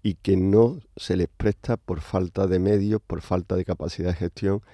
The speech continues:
y por falta de compromiso político. No he visto un gobierno más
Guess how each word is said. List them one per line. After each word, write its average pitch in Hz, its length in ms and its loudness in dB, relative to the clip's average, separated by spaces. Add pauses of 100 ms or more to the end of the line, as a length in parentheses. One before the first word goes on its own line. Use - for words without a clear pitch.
(320)
y - 120 -6
por 90 180 -2
falta 95 480 0
de 98 100 2
compromiso 90 540 0
político. 78 640 -8 (400)
No 98 420 4
he 120 60 4
visto 92 520 -6 (360)
un 104 100 0
gobierno 107 640 2 (400)
más 98 320 0